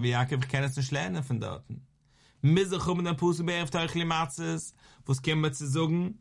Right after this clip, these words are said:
so hast du wissen, aber bis wir tun, wir schon über dich, ich will, die müssen gar machen, nach Seidenacht. Ah, ich schreib noch bei Erev Teuchli Matzes.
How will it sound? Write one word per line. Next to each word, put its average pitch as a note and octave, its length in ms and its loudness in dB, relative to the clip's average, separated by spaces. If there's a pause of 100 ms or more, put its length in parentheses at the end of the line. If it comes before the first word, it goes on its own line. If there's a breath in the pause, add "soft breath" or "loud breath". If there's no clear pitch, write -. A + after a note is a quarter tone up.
(100)
so - 120 -4
hast A#2 100 -6
du B2+ 80 0
wissen, D#3 320 0
aber A#2 140 -2
bis A#2 180 -2
wir C3 160 4
tun, F3 160 0
wir C#3+ 140 -2
schon D#3 180 2
über D3 100 2
dich, C3 220 0
ich A2+ 160 -6
will, C3+ 360 0 (460 loud breath)
die C3+ 80 2
müssen D#3+ 240 2
gar D3 160 0
machen, C3 280 2
nach A2+ 100 2
Seidenacht. A2 640 -4 (840)
Ah, B2+ 240 2
ich C3+ 100 -4
schreib C#3+ 240 0
noch D3+ 240 4
bei D3 120 0
Erev C3+ 160 -2
Teuchli B2+ 340 0
Matzes. A2+ 540 -6